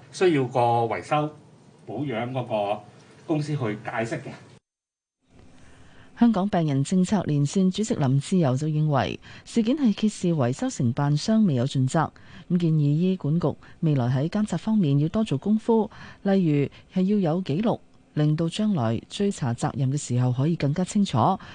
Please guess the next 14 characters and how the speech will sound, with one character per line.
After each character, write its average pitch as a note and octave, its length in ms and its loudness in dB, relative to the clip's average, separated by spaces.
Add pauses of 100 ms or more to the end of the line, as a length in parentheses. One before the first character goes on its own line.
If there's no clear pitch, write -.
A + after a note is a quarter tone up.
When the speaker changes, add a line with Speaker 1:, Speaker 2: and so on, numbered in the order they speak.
(120)
Speaker 2:
同 G3+ 160 4
時 G#3+ 260 0
都 D4 120 -4
建 A3 140 -2
議 E3+ 200 2
機 B3+ 200 -4
電 C#3 200 -2
處 D3+ 320 -2 (180)
設 - 180 -4
立 - 220 -2
抽 F3 180 2
查 - 200 0
機 C#3+ 200 -2
制。 C#3 120 0